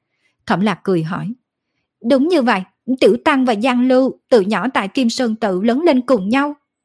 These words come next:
Thiện Nhi Tiểu Hòa Thượng gật đầu. "Vậy sự việc của Giang Lưu Đại Sư, người hẳn là hiểu rất rõ.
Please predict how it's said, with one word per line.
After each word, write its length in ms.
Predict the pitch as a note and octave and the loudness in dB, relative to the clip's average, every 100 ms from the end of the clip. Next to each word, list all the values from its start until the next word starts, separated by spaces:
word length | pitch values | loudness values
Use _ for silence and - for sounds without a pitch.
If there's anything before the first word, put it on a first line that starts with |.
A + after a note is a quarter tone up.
| _ _ _ _ _ _ - | _ _ _ _ _ _ -4
Thiện 180 | G#3 F3 | -2 0
Nhi 220 | G3+ G3 | 0 0
Tiểu 200 | F#3+ E3+ | -2 -4
Hòa 180 | G#3+ E3+ | -4 -6
Thượng 260 | G3+ D#3+ | -6 -6
gật 220 | F3 E3 F3 | -6 -6 -6
đầu. 200 | E3 D#3+ _ _ _ _ _ _ _ _ _ _ - | -8 -10 _ _ _ _ _ _ _ _ _ _ -6
"Vậy 280 | G3 F3 E3+ | -2 0 0
sự 200 | G#3 E3+ | 0 0
việc 220 | F#3 - | 0 0
của 100 | F#3+ | -2
Giang 160 | G3+ F#3+ | -2 -2
Lưu 160 | G3 | -2
Đại 200 | F#3 E3 | -2 -6
Sư, 240 | D#3+ F#3+ G3 F#3+ G3 | -6 -8 -8 -8 0
người 180 | G#3 | 0
hẳn 240 | F#3+ E3+ A3 | 0 -2 -2
là 140 | F#3+ | 0
hiểu 200 | F3+ F3 | 0 -2
rất 160 | C#4 E4 | -2 -6
rõ. 220 | G3 E3 | -8 -8